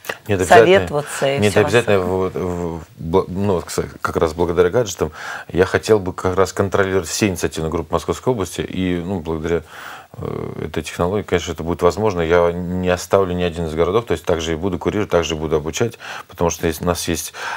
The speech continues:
Speaker 1: э, она как бы не то чтобы программа обучения, но, э, определённый принцип, который родители должны выполнять. И они к, к тому моменту, когда они понимают, что если они это не сделают, проект, э, мероприятие не, не произойдёт,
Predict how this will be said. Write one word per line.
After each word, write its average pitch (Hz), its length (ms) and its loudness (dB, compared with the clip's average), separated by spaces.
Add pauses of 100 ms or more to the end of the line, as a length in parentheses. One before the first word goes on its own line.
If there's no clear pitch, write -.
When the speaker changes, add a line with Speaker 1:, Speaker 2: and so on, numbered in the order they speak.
(100)
Speaker 1:
э, 78 540 -2
она 90 180 -2
как 87 120 -2
бы 85 100 -4
не 92 100 -4
то 135 80 -2
чтобы 87 240 -6
программа 82 380 4
обучения, 76 420 -4
но, 92 320 0 (320)
э, - 100 -4
определённый 90 640 0
принцип, - 280 -8
который 90 320 4
родители 90 240 0
должны 92 280 4
выполнять. 82 420 0
И 85 40 0
они 95 200 0
к, - 160 -14
к - 560 -10
тому 95 200 6
моменту, 95 260 0
когда 87 160 6
они 87 160 0
понимают, 92 360 2
что - 160 -2
если 87 300 2
они 87 160 2
это 85 160 -2
не 85 80 0
сделают, 80 240 0
проект, 82 400 0
э, 82 180 -2 (240)
мероприятие 90 540 0
не, 90 260 -6
не 95 120 -2
произойдёт, 104 480 0